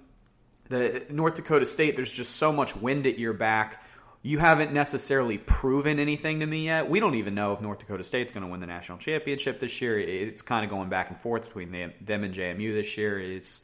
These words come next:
one A, one B. So I, I think with Ince, you're, you gotta see a little bit more from him before he would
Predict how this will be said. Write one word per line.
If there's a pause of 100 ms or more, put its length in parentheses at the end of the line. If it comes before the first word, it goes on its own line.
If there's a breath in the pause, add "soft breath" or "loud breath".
(120)
one
A,
one
B. (380 loud breath)
So
I,
I
think (340 soft breath)
with
Ince,
you're,
you
gotta
see (100)
a
little
bit
more
from
him
before
he
would